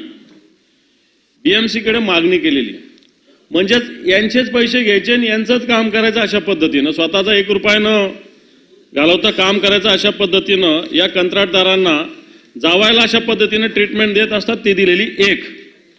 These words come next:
दुसरी गोष्ट, आजच्या रोजी नॅशनल हायवे असेल, वेगवेगळे राज्याचे, राज्याचा सुद्धा नॅशनल हायवे विभाग आहे, केंद्राचं नॅशनल हायवे विभाग आहे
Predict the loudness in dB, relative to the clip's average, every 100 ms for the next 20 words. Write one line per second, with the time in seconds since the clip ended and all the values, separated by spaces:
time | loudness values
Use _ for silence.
0 | _ _ _ _ -4 0 0 0 -2 -2
1 | -4 -4 -8 -20 -20 _ _ _ _ _
2 | _ -4 -4 -2 0 2 4 2 2 0
3 | -2 -12 -20 -20 -20 _ _ _ _ _
4 | _ _ _ -6 -2 -2 0 2 2 4
5 | 2 2 0 2 2 2 0 -4 -12 -20
6 | -20 _ -2 0 2 0 0 0 0 0
7 | 2 0 2 2 2 -2 -2 0 0 0
8 | -2 -4 -2 0 0 2 0 0 0 2
9 | 2 2 2 0 0 2 -2 0 0 2
10 | 0 0 -2 -2 -2 0 2 2 2 2
11 | 2 0